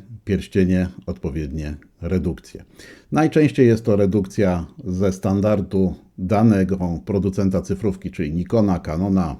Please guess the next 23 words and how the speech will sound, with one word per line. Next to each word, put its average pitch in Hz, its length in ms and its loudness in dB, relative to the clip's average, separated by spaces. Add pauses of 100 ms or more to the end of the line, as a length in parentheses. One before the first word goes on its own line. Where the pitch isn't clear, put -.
(100)
nie 80 220 -2
wiem, 64 160 -6
Sony, 98 400 0
Olympusa, 90 640 -2 (680)
e, 98 300 0
na 120 200 6
gwint 110 380 6
M 95 140 2
czterdzieści 85 600 -4
dwa 113 420 0 (760)
i 117 320 4 (240)
to 127 180 6
wkręcamy 92 760 2 (140)
do 92 180 -2
naszego 87 360 -2
teleskopu, 120 840 2 (380)
e, 95 300 0
przy 95 180 -8
pomocy 90 400 -2
właśnie 85 340 -4
odpowiedniego 95 640 0
pierścienia 117 520 4
redukcyjnego 113 960 2